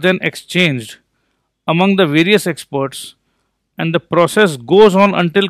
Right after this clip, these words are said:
convergence of opinions is arrived at। तो बहुत सारे एक्सपर्ट्स का काउंटर, एक्सपर्ट्स को अलग-अलग लोगों का ओपिनियन दे रहे हैं, तो फिर वो ओपिनियन पर और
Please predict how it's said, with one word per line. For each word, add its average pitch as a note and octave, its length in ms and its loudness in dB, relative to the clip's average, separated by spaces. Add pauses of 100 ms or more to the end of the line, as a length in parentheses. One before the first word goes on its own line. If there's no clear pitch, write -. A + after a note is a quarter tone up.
(100)
convergence F3+ 560 2
of G3+ 200 2
opinions E3 480 -4
is D3 160 -4
arrived B2+ 320 -6
at। - 200 -14 (560)
तो G3 60 -12
बहुत F3+ 340 4
सारे A#3 280 6
एक्सपर्ट्स G3 560 2
का G3 220 2
काउंटर, F3 720 0 (400)
एक्सपर्ट्स F#3+ 520 2
को F#3 300 2
अलग-अलग F#3 460 4
लोगों D#3+ 340 2
का E3+ 120 2
ओपिनियन D3+ 460 -2
दे C3+ 140 -2
रहे C3+ 140 -2
हैं, C#3+ 140 -4
तो C#3+ 160 -10
फिर D3+ 160 -6
वो D#3 160 2
ओपिनियन D3+ 400 -2
पर C#3+ 120 -6
और C#3+ 380 -2